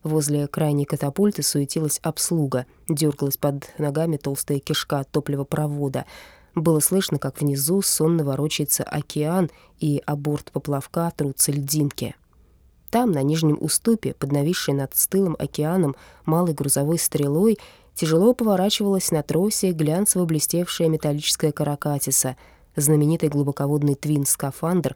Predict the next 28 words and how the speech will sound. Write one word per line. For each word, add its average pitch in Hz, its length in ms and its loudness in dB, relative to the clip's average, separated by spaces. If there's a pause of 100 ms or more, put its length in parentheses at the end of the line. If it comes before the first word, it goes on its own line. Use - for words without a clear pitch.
(260)
лучшего 156 380 0
водолаза 143 520 -2
зоны 143 260 2
Федерации, 143 800 -2 (240)
только 147 240 2
что - 180 -2
поднятого 139 560 -2
с - 120 -2
километровой 147 560 2
глубины 147 560 2 (240)
после 143 300 0
осмотра 147 420 0
подводной 143 560 -2
части - 340 -2
терминала, 151 760 0 (360)
и 147 220 2
были 143 380 0
слышны 151 500 0
возбуждённые 143 600 0
голоса: 147 580 0
"Кто 226 340 2
там? 135 260 -2 (320)
Как 220 300 0
там? 123 200 -6
Порядок? 196 600 2 (300)
Лукинин 139 720 0
не 156 160 2
закессонил? 156 760 2